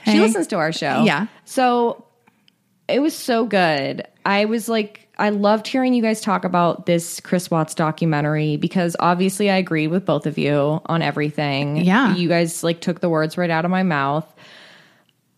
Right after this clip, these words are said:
Speaker 1: It is a very chilling documentary. And I do agree it was very, very well done. It is, it's like found, it's found footage.
Speaker 2: Yeah.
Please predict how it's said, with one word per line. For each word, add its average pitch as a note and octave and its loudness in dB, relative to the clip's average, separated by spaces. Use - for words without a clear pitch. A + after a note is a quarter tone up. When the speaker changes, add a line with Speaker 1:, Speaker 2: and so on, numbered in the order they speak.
Speaker 1:
It B3 4
is D4+ 2
a D#4+ 2
very F#3 0
chilling D#3+ 0
documentary. C#3 -4
And G3+ 4
I G3+ 4
do A#3 0
agree F3 0
it C#3+ -2
was D#3 -2
very, E3+ 0
very D3+ 0
well D3 -2
done. C#3 -2
It - -2
is, F3 0
it's G#3+ 0
like B3+ -2
found, G3 0
it's G3+ 0
found G#3 0
footage. D3 -6
Speaker 2:
Yeah. F3+ 0